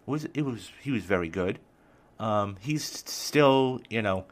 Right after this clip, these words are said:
I always think of him as, uh, Kanish in the nineteen ninety-seven movie Rounders, because I'm a big poker guy. But yeah, he, he did very well in that. So, let's get to a couple other things, too. The story.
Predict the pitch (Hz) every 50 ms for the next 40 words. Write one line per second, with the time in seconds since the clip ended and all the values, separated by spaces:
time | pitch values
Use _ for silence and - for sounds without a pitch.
0 | - - _ - - 120 127 131 143 143 139 135 - - 147 143 143 147 135 113
1 | 117 135 135 131 131 127 131 - - - 113 107 107 107 98 - - - - 98
2 | 101 95 92 - - 120 113 113 117 117 - - - - _ _ - 101 95 95
3 | 98 95 104 107 104 - - 110 110 107 107 107 98 - - 104 101 104 104 101
4 | 98 104 104 104 104 98 87 90 90 92 95 - - 120 127 123 - - - -
5 | - _ _ _ _ _ - 95 - - 98 87 80 - - 101 98 98 87 80
6 | 104 95 92 - - 98 95 - - 104 101 113 104 113 117 120 - - - -
7 | _ _ - - - - - - _ _ - 110 101 - 98 120 110 90 90 87
8 | 127 151 131 87 104 117 131 117 120 117 101 95 110 98 98 95 90 87 82 80
9 | 78 82 82 76 85 - - - - _ _ _ _ _ _ _ - - 160 131
10 | - - - - - - - - - - - - - - - _ _ - 127 127
11 | 127 - - 156 156 - - 139 120 - 135 117 - 110 101 92 90 87 - -
12 | - - - - - - - - - _ _ _ _ _ _ _ _ _ - 107
13 | - - - 127 107 85 - -